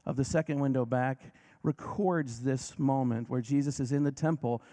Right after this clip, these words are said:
with people who are amazed at his insight and wisdom beyond his years. Then it tells us he's obedient to his mother. Son of God, obedient to his mother.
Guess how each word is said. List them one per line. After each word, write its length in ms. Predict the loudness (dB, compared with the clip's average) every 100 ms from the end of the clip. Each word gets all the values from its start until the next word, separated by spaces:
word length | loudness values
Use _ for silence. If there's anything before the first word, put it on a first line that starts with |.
| -18 -6
with 160 | -4
people 320 | 0 -2 2
who 160 | 4 4
are 120 | 4
amazed 680 | 2 2 2 2 4 2 2
at 80 | 0
his 240 | 0 -2 -12 -20 -20 _ _
insight 640 | 2 4 2 2 2 2
and 220 | 2 2 4
wisdom 480 | 4 4 2 2
beyond 420 | 4 2 2 0 2
his 180 | 0
years. 600 | 0 -2 -2 -8 -16 -20 -20 _ _ _ _ _ _ _ _ _ _
Then 160 | -2 0
it 100 | 0
tells 260 | -2 -2 -2
us 240 | -6 -10 _ _ _ _ _
he's 220 | -2 0
obedient 600 | -2 0 0 0 -4 -6
to 60 | -6
his 160 | -4
mother. 440 | -4 -4 -4 -6 -16 _ _ _ _ _ _ _ _ _ _ _ _ _ _ _ _ _ _ _
Son 320 | -12 -4 -2
of 140 | -2
God, 440 | -2 -2 -2 -4 -8 -10 _ _ _ _ _ _ -10
obedient 720 | -8 -2 0 2 0 -4 -8 -20 _ _ _ _ _ _
to 80 | -8
his 200 | -6 -4
mother. 400 | -4 -2 -4